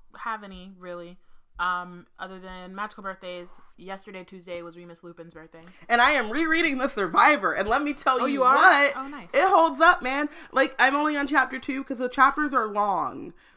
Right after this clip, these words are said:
Speaker 2: but, like, in a great way,
Speaker 1: Yeah.
Speaker 2: in, like, a well-written way. And I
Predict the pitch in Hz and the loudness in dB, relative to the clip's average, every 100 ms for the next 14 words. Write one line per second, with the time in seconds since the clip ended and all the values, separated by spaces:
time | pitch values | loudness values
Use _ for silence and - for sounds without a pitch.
0 | _ 170 208 190 170 - 214 196 170 160 | _ -4 0 -2 -2 -6 -4 -4 -4 -4
1 | 165 - 208 254 262 262 160 143 208 190 | -4 -4 -6 -4 -4 -4 -6 -8 -8 -8
2 | 180 175 175 175 175 165 160 180 170 170 | -8 -6 -2 0 -2 -4 -6 -6 -6 -8
3 | - - - - - - - 175 175 180 | -10 -16 -20 -20 -18 -18 -12 -6 -4 -4
4 | 180 202 - - _ _ 190 185 175 170 | -6 -10 -14 -20 _ _ -6 -4 -2 -4
5 | 160 165 - 170 165 165 160 | -6 -8 2 4 4 2 -2